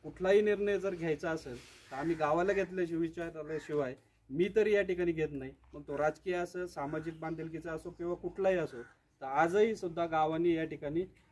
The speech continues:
एकत्रित बसून हा विषय या ठिकाणी संपवलेला आहे. त्यामुळे मी एकच विनंती माझी राहील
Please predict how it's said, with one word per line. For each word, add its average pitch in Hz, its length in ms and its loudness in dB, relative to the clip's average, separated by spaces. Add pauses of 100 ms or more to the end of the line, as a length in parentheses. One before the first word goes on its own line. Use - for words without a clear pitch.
(140)
एकत्रित 190 440 2
बसून 170 400 -4 (120)
हा 139 80 -2
विषय 160 300 -2
या 156 80 0
ठिकाणी 156 300 -6
संपवलेला 156 560 -2
आहे. 143 100 0 (320)
त्यामुळे 147 260 -4
मी 160 200 -4
एकच 175 320 -4
विनंती 175 360 2
माझी 160 280 0
राहील 131 200 -2